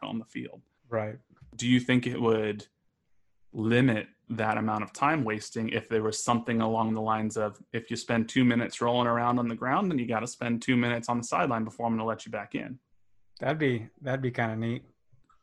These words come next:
Speaker 1: I just,
Speaker 2: I
Speaker 1: it, it's, I mean, it sucks if you're legitimately hurt, but
Speaker 2: Yeah.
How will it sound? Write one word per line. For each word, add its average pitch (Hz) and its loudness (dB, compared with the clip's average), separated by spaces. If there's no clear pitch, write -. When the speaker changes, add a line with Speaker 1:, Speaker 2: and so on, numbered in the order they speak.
Speaker 1:
I 117 2
just, 110 -6
Speaker 2:
I 123 -8
Speaker 1:
it, 117 -6
it's, 113 -6
I 120 0
mean, 117 4
it 110 -2
sucks 123 2
if 110 -6
you're 101 -8
legitimately 101 2
hurt, 104 -6
but 117 4
Speaker 2:
Yeah. 135 4